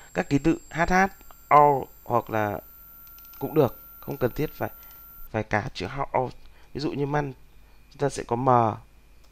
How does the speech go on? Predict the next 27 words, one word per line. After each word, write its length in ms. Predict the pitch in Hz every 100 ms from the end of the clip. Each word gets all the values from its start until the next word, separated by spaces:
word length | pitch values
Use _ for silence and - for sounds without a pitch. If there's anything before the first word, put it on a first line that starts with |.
| - -
cũng 140 | 123 113
lấy 140 | 127
được 240 | 143 120 - - - - - -
thay 160 | 131
vì 140 | 123 113
month. 240 | 120 127 - - - - -
Đó. 160 | 107 - - - - - -
Đấy 140 | 107
chính 200 | 107 120
là 160 | 131 123
cái 180 | - 104
date 160 | 143 - -
path. 220 | 160 175 - - - - - - -
Ờ, 180 | - 107
ngoài 180 | 123 127
ra 160 | 147
chúng 140 | 135 123
ta 180 | 127 120
có 380 | - 104 104
get 200 | 120 165 -
date 240 | 151 165 -
này. 140 | 113 - - -
Get 160 | 202 -
U 120 | 180
T 40 |
C 180 | 160 156
date 280 | 160 156